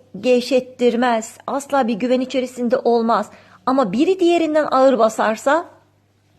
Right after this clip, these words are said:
o zaman öteki batıl olur. Yani düşünün ki bir insanda süre-, sürekli, e, güvenlik çok fazla. Allah'a aşırı derecede güveniyor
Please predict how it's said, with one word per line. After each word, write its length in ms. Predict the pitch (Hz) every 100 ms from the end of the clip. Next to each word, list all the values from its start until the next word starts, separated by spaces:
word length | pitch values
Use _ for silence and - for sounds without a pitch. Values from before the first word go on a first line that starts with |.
| _ -
o 80 | 233
zaman 360 | 262 277 -
öteki 600 | 247 269 262 269 320 - - _ -
batıl 460 | 180 226 226 320 311
olur. 280 | 226 185 185 - - -
Yani 340 | 214 240 254 226
düşünün 380 | 240 269 320 330
ki 300 | 311 311 - _ _ -
bir 220 | 302 330
insanda 560 | 277 277 269 254 254 302
süre-, 320 | - 285 285 -
sürekli, 600 | - 277 277 302 - - _
e, 100 | 220
güvenlik 600 | 185 254 262 269 302 302
çok 220 | 269 240
fazla. 540 | - 185 - 190 175 - _ _ _ _ _ -
Allah'a 320 | 262 269 294
aşırı 320 | 277 302 285
derecede 400 | 285 262 269 269
güveniyor 720 | 240 254 254 262 262 302 381